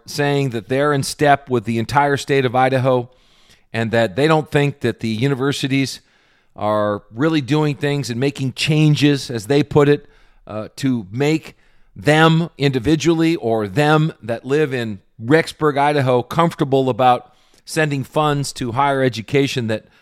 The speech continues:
what they say don't match Idaho's values. That, that's a long argument. I'm sure for everybody it's difficult. I was concerned that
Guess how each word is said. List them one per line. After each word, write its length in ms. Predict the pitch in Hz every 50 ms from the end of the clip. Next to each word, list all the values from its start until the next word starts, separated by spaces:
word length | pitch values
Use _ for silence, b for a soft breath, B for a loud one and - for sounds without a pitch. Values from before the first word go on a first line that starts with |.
| b b b
what 180 | - 117 120 -
they 180 | - 139 151
say 300 | 151 - - 147 131 123
don't 320 | 117 101 - 135 139 135 -
match 320 | 131 127 127 131 - -
Idaho's 460 | 123 127 131 131 117 110 123 113 87
values. 500 | 87 113 117 120 120 117 104 92 82 -
That, 220 | - 117 123 - -
that's 200 | 127 143 151 -
a 200 | 143 127 110 87 _ -
long 480 | 113 123 131 139 143 147 147 147 143
argument. 540 | 139 127 131 135 139 117 135 139 135 139 - -
I'm 160 | 110 110 104
sure 300 | - - 139 139 135 127
for 160 | - 120 123
everybody 280 | 127 131 135 135 127 127
it's 120 | 101 -
difficult. 580 | - 131 143 120 143 113 135 139 135 127 - b b b b b b b b b b b
I 120 | b 135 160
was 120 | 180 175
concerned 560 | - - 160 - - - 175 170 170 170 160
that 240 | 135 139 127 123 _